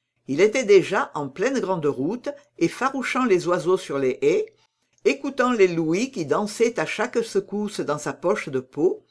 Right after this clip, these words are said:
et, avouons-le, chaque fois que D'Artagnan se rencontrait en de pareilles conditions,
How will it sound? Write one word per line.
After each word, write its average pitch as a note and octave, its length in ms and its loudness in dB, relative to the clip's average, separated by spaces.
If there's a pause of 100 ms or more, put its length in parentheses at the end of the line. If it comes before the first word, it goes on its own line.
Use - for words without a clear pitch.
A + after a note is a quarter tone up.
(380)
et, A3+ 260 2
avouons-le, D3+ 680 -2 (280)
chaque D4 320 -6
fois A#3 200 -6
que D#3 100 -4
D'Artagnan E3 560 -4
se C3+ 140 -10
rencontrait G#3 760 -4
en C#3 80 -4
de C3+ 140 -2
pareilles G3+ 420 0
conditions, D#3 640 -6